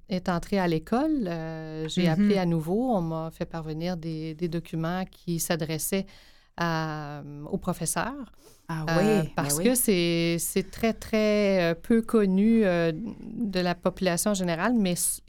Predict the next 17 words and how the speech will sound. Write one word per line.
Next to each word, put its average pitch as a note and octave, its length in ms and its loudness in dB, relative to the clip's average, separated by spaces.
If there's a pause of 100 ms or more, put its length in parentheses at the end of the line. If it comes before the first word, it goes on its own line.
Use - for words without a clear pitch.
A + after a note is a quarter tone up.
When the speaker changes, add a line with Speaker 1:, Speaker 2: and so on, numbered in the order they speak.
Speaker 1:
aussi A3+ 400 2
et G3+ 120 4
surtout C4+ 560 0 (500)
dans E3+ 140 2
le E3 60 4
milieu E3 260 2
de D#3+ 60 -4
l'éducation. D#3+ 640 -2
Et D#3+ 80 -10
ça, F3+ 180 -8
je - 80 -6
trouve F3 140 -4
ça - 160 -2
un E3+ 40 -2
peu G3 140 -2
dommage. E3+ 580 -2
Euh, D3+ 360 -6